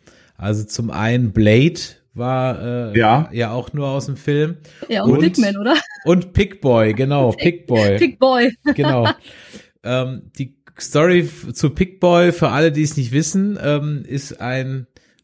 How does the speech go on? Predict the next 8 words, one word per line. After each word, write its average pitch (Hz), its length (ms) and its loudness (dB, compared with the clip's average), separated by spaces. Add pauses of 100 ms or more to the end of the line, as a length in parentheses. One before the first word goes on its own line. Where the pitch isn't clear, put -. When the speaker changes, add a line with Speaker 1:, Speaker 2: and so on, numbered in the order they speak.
Speaker 1:
ein, 120 260 -4
eine 127 240 0 (120)
Mini-Rolle 139 1120 4
aus 139 240 -2
dem 123 160 -2
Film, 165 480 2
nämlich, 143 580 -2
äh, 131 340 2